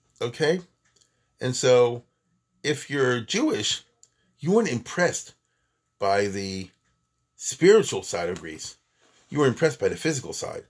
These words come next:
It's the opposite of moral, <laughs> right? You weren't, uh, blown away. "Wow, Yaftal Him Yef is the Greek. It's so, look, look what a wonderful culture they've done." Actually, the Greek culture had been destroyed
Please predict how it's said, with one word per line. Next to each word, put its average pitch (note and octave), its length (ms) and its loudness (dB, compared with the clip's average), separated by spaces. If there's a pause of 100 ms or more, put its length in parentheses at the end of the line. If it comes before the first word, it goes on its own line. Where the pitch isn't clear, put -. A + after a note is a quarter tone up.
(240)
It's A2 140 -8
the A#2 120 -4
opposite C3+ 300 4
of G#2+ 80 4
moral, G2 460 0
<laughs> - 480 -2
right? B2 240 -2 (680)
You B2+ 140 -6
weren't, D#3+ 380 4 (320)
uh, G#2 240 6
blown B2+ 280 0
away. A2 100 0
"Wow, B2+ 300 4
Yaftal B2 420 0
Him B2+ 160 -2
Yef C3+ 200 -2
is G#2 60 -12
the G2 80 -8
Greek. C3 220 -8
It's A2+ 120 -10
so, B2+ 280 0 (320)
look, C3 200 0
look C#3 160 0
what C3+ 80 4
a A#2 40 2
wonderful A#2 340 -4
culture D3+ 340 -2
they've G2 180 -4
done." F#2 180 -8 (180)
Actually, G#3 320 4
the C3 80 2
Greek F3 220 -4
culture D3+ 260 0
had D3+ 100 -2
been F3 140 -2
destroyed E3+ 460 2